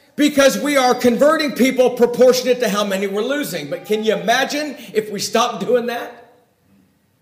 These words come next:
We get smaller and smaller and smaller.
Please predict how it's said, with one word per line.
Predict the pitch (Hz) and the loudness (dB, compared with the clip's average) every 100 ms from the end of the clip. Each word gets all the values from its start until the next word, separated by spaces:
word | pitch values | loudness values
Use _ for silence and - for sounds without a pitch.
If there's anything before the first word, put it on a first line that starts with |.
| _ _ _ | _ _ _
We | 151 | -12
get | 139 131 | -10 -10
smaller | - 151 165 185 233 233 - - _ _ _ _ - | -10 -6 -2 -2 -4 -10 -18 -20 _ _ _ _ -16
and | 131 131 | -14 -12
smaller | - 156 185 190 196 190 - - _ _ _ _ _ _ | -8 -2 -2 -2 -6 -6 -14 -20 _ _ _ _ _ _
and | 160 175 | -8 -6
smaller. | - 175 175 139 95 | -4 0 0 -2 -8